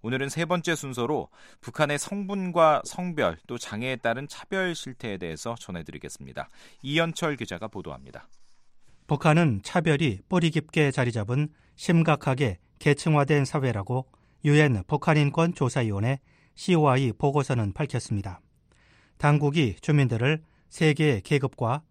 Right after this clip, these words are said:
Speaker 2: 약 쉰한 개의 세부 계층으로 분류하고 있고 이런 성분이 거주 장소와 주거 형태, 직업과 교육, 식량 배급량, 배우자 선택 등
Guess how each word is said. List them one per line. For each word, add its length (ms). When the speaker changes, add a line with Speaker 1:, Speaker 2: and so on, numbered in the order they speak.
Speaker 2:
약 240
쉰한 380
개의 280
세부 460
계층으로 680
분류하고 400
있고 320
이런 260
성분이 480
거주 320
장소와 680
주거 280
형태, 400
직업과 680
교육, 360
식량 520
배급량, 520
배우자 480
선택 380
등 240